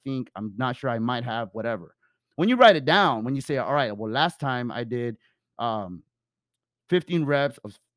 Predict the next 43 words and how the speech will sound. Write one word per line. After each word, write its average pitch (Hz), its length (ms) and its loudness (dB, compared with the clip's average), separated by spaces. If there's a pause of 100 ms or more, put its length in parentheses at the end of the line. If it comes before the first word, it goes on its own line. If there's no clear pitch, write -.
(180)
twenty 170 300 -2
pounds 123 640 -6
of 110 160 -8
front 127 260 -6
ra-, 113 100 -6 (140)
front, - 260 -6 (140)
front 147 180 -4
raises. 104 400 -12 (800)
And 120 100 -12
then 113 80 -6
this 135 160 -4
time 139 180 -2
you're 135 60 -6
gonna 135 140 -6
do 139 100 -4
seventeen 156 460 -2
point 156 260 -2
five 160 240 2 (400)
pounds 98 460 -8 (520)
of 107 100 -16
twenty 123 200 -6
reps 107 320 -8
or 92 60 -18
such. - 420 -12 (380)
Or 120 160 -2
you're 117 100 -6
gonna 123 140 -4
do 123 400 -4 (200)
thirty 175 220 4
reps - 400 -8
instead 113 240 -10
of 90 80 -12
twenty, 90 300 -14 (180)
et - 60 -12
cetera, 202 240 4
et 165 80 -2
cetera. - 260 2 (400)
You 147 60 -2
know 175 60 2
what 180 100 2
I'm 165 40 0
saying? 185 160 0
Like, 160 180 0